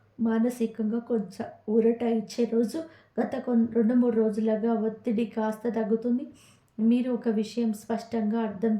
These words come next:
చేసుకుంటారు. ప్రతి సమస్యకు వెంటనే పరిష్కారం అయితే ఉండదు. కొన్ని విషయాల్లో కాలానికి విడిచిపెట్టేసేయాలి.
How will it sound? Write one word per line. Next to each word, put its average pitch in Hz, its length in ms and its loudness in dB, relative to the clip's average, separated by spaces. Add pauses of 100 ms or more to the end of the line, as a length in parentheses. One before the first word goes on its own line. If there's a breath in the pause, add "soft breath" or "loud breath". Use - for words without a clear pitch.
చేసుకుంటారు. 226 640 0 (560 soft breath)
ప్రతి 233 300 0 (160)
సమస్యకు 220 560 -2 (120)
వెంటనే 214 420 0 (120)
పరిష్కారం 208 680 -2
అయితే 208 180 -4 (140)
ఉండదు. 208 260 0 (500 loud breath)
కొన్ని 240 240 4 (140)
విషయాల్లో 214 500 -2 (140)
కాలానికి 214 640 -2
విడిచిపెట్టేసేయాలి. 220 920 -4